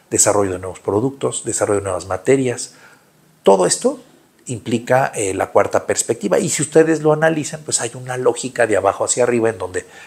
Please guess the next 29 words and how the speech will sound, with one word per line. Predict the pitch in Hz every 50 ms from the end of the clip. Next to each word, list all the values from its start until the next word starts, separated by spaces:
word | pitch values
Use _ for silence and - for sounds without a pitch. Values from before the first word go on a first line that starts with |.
| - - -
si | - - 110 -
cumplo | - - - 151 165 160 - 160 160 151
con | - 123
los | 117 107 -
indicadores | 107 101 104 - 104 104 107 117 117 117
de | 127
desarrollo, | 127 135 131 - 139 135 - 131 123 120 135 139
los | 123 110 - -
procesos | - 104 98 - - 101 - - 107 98
van | 98 92 92 95
a |
estar | 92 - - 98 98
muy | 101 110 131
bien. | 147 170 165 160 - - - - - - - _ _
Y | - 123
si | - - 113
los | 101 98
procesos | - - 101 98 - 107 107 110 127
están | 123 113 - - 156 156
bien, | 156 151 147 156 156 -
el | - 98 92
mercado | 98 95 98 - - 104 104 101 101 107 127
y | 127 104
la | 101 101
situación | 98 98 98 95 90 95 95
financiera | - 113 104 104 98 - - 110 107 117 117 - - - _ _ _ _ _
también. | - - 101 87 87 92 80 -
Este | 139 131 - 160 151
es | 135 - -